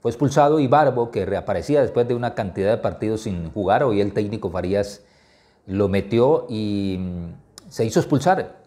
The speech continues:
Ibarbo, dos cartones amarillos, eh, de forma, eh, consecutiva, seguidas, y deja al equipo en el minuto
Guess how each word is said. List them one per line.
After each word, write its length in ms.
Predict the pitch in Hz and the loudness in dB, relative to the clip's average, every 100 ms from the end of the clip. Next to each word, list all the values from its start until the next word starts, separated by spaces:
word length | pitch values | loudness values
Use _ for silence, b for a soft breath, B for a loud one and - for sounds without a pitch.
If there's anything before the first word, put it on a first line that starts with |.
| - | -8
Ibarbo, 400 | 110 151 117 104 | 0 2 2 2
dos 240 | 120 - | 0 -2
cartones 440 | - 117 123 117 | -4 -2 -2 -2
amarillos, 560 | 110 90 104 113 110 - | -2 -2 -2 0 -2 -2
eh, 300 | 90 80 76 | -4 -4 -4
de 100 | 87 | -6
forma, 340 | 87 113 113 - - | -2 0 -2 -8 -10
eh, 200 | 87 80 | -8 -6
consecutiva, 680 | 107 104 139 139 156 170 | -4 -2 -2 0 2 2
seguidas, 580 | 156 - 156 147 180 - b b b b b b b 113 | 0 2 2 2 0 -6 b b b b b b b -4
y 120 | 123 | 2
deja 240 | 123 156 | 2 4
al 100 | 139 | 2
equipo 400 | 117 127 123 143 | 2 0 0 2
en 80 | 143 | 2
el 140 | 120 | 0
minuto 1120 | 107 104 123 - - 143 139 135 131 127 117 | -2 -2 -4 -4 2 4 4 4 2 0 -2